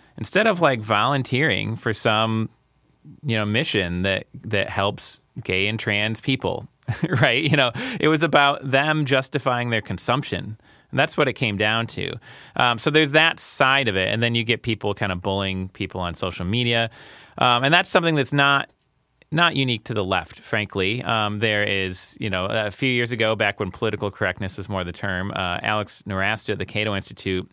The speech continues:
uh, wrote a great article about how the right has its own version of it. He called it, uh,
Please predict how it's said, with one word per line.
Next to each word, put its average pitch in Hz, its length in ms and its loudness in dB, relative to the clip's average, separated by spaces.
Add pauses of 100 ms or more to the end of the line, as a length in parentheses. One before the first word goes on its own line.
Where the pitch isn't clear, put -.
(120)
uh, 92 260 -2
wrote 95 160 -2
a 92 40 -4
great 98 240 -2
article 95 360 -2
about 92 280 -2
how 90 340 0 (380)
the 117 80 2
right 135 240 4
has 131 120 0
its 127 140 -4
own 131 160 0
version 123 380 2
of 85 120 -4
it. 95 100 -6
He 98 100 -4
called 98 240 -2
it, 95 100 -4 (100)
uh, 92 160 -4